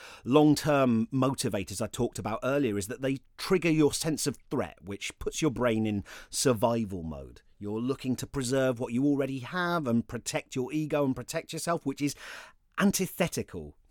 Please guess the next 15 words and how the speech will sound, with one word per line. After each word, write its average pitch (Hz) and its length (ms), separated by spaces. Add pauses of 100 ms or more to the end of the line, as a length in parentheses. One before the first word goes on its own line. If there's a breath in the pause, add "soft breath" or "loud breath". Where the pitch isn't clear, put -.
to 101 200
creativity. 101 920 (920 soft breath)
When 202 140
you 208 80
come 190 200
to 151 120
write, - 320
try 131 240
to - 160
cultivate 92 720 (100)
a 76 340
feeling 98 880 (500)
of 82 260 (120)
gentle 117 460
curiosity. 87 800